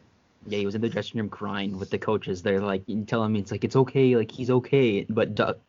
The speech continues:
or Dakota literally thought that he killed the guy.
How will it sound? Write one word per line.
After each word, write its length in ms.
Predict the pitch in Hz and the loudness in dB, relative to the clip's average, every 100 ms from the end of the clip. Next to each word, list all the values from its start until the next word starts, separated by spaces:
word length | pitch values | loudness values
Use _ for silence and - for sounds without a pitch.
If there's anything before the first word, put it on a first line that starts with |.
| _ _ 107 | _ _ 0
or 320 | 98 92 - - | 2 2 -2 -2
Dakota 320 | 113 113 107 | 2 4 4
literally 440 | 101 104 104 104 | 4 2 2 0
thought 240 | 101 95 90 | 0 -2 0
that 100 | 95 | -4
he 120 | 95 _ _ _ _ | -4 _ _ _ _
killed 220 | - 101 | 0 2
the 40 | 92 | 2
guy. 340 | 90 87 95 | -4 -6 -10